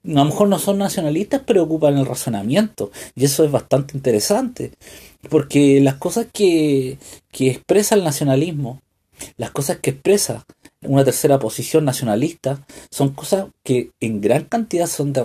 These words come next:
de, eh, de sentido común, de razonamiento. Lo que pasa es que el nacionalismo lo expresa de una forma tajante,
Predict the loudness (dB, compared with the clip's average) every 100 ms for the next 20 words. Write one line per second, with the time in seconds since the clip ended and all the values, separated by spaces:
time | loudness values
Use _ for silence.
0 | -6 -12 -6 -2 -2 -2 -4 -8 -10 -10
1 | -10 -12 -6 -4 -2 0 2 2 2 0
2 | 0 -2 -8 _ _ _ -2 -2 -4 -4
3 | -2 0 -2 -4 -12 -16 _ -20 -20 -20
4 | -18 -4 0 2 2 0 0 0 2 0
5 | -2 -2 -2 -2 -2 0 -2 -4 -6 -10
6 | -14 -20 -20 -20 _ 0 0 0 -4 2
7 | 2 4 4 6 4 2 2 0 0 -4
8 | -6 -2 0 -2 -10 -16